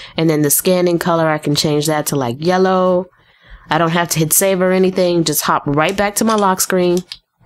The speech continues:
Hold my finger, or, my bad, let me let you actually observe it.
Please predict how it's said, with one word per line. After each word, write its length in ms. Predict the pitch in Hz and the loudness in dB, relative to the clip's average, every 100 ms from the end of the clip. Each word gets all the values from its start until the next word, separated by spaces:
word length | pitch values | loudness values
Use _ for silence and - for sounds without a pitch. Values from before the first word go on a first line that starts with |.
| _ - - - - - - - _ - | _ -20 -20 -20 -20 -20 -20 -20 _ -4
Hold 200 | 170 165 | -2 0
my 120 | 151 | -2
finger, 380 | - 185 185 180 | -2 0 2 0
or, 380 | 127 131 143 _ _ 143 | 0 -2 -6 _ _ -4
my 60 | |
bad, 160 | 135 127 | -2 0
let 80 | 135 | 0
me 80 | 156 | 0
let 200 | 143 156 | 0 -2
you 60 | |
actually 320 | 135 - 147 | -2 0 0
observe 400 | 123 131 147 139 | 2 2 0 2
it. 220 | 127 117 | 0 0